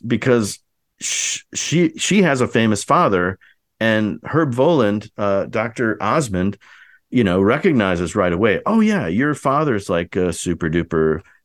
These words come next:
animal behavior guy." <laughs> And so, so you must be cool, even though the two of you have these German accents and we're at war with Germany right now. But, uh, anyway, welcome to my lab. <laughs> And so they come in and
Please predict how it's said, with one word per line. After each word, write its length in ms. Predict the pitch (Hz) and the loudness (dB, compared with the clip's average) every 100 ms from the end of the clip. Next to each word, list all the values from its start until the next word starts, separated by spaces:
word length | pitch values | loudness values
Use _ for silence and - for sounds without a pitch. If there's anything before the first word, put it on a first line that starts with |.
| _ - | _ -6
animal 380 | 87 87 87 | -2 0 0
behavior 440 | 80 82 101 90 71 | 0 0 -2 -2 -4
guy." 260 | 69 - - _ _ _ - | -6 -8 -14 _ _ _ -8
<laughs> 120 | 113 - | -8 -8
And 260 | - 82 - | -8 -8 -6
so, 360 | - 101 92 - 135 - | -2 0 0 -6 -18 -4
so 120 | 110 | 2
you 180 | 117 190 | 4 4
must 220 | 123 113 | 0 0
be 100 | 120 | 0
cool, 360 | 165 226 - - | 2 0 -2 -4
even 260 | 120 135 139 | -2 -2 0
though 420 | 135 120 117 117 _ _ _ _ - | 2 2 0 -4 _ _ _ _ -4
the 80 | |
two 240 | 98 139 135 | -2 2 2
of 80 | 104 | 2
you 140 | 101 | 2
have 240 | 95 98 | 0 -2
these 160 | 87 80 | -4 -4
German 320 | - 92 80 | -2 -2 0
accents 560 | 80 78 - 71 73 - | -2 -4 -6 -6 -4 -6
and 240 | 65 60 | -6 -6
we're 180 | - 78 | -4 -2
at 140 | 78 80 | -2 0
war 240 | 104 87 | 2 2
with 140 | 76 | 2
Germany 340 | - 78 69 71 | 0 -4 -2 -4
right 240 | 69 58 | -4 -6
now. 220 | 69 69 | -6 -6
But, 240 | 71 82 - _ _ _ _ - | -2 -4 -4 _ _ _ _ -4
uh, 420 | 85 78 76 69 - | -2 0 -2 -4 -6
anyway, 480 | - 160 90 90 131 127 _ | 0 2 2 0 -2 -6 _
welcome 360 | - 123 135 117 | 0 0 0 -2
to 80 | |
my 120 | 127 120 | 0 0
lab. 400 | 143 87 67 - _ _ - | 0 0 -4 -10 _ _ -12
<laughs> 200 | - - | -8 -4
And 200 | 107 - | -6 -6
so 360 | - 117 104 - - | -4 -2 -2 -6 -6
they 520 | 180 185 147 123 160 | -2 -2 0 0 2
come 260 | 185 170 | 2 2
in 300 | 123 98 110 - _ _ _ _ _ - | 2 0 -2 -8 _ _ _ _ _ -2
and 460 | 113 120 120 113 | 0 2 0 -2